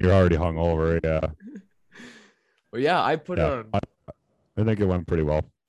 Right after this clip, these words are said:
Speaker 2: Overall, it was absolutely amazing. Like, that is definitely something I would do again and would actually suggest to other people. Like, when just talking to my dad about it too, I was like, "This really seems like something we should do together at some point."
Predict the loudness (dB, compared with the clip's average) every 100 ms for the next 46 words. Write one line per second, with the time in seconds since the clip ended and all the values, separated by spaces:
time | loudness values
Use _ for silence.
0 | _ _ 0 0 2 2 2 0 -2 -6
1 | -14 _ -20 -20 _ -10 -10 -8 -10 -8
2 | -8 -8 -8 -8 -10 -12 -12 -8 -6 0
3 | 2 2 2 0 0 -2 -2 -2 -4 -6
4 | -6 -4 -4 -6 -8 -8 -6 -4 -6 -8
5 | -8 -8 -6 -6 -4 -4 -6 -6 -8 -10
6 | -12 -14 -10 -8 -6 -6 -6 -8 -10 -10
7 | -6 -6 -8 -14 -14 -14 -12 -8 -8 -2
8 | -2 -2 -4 -4 -6 -6 -6 -6 -8 -8
9 | -8 -10 -12 -10 -10 -12 -14 -12 -12 -14
10 | _ _ _ _ -20 _ _ _ _ -16
11 | -8 0 2 2 0 -2 -2 -4 -4 -6
12 | -6 -8 -8 -8 -8 -8 -8 -6 -8 -8
13 | -8 -8 -6 -8 -10 -10 -10 -10 -12 -12
14 | -12 -14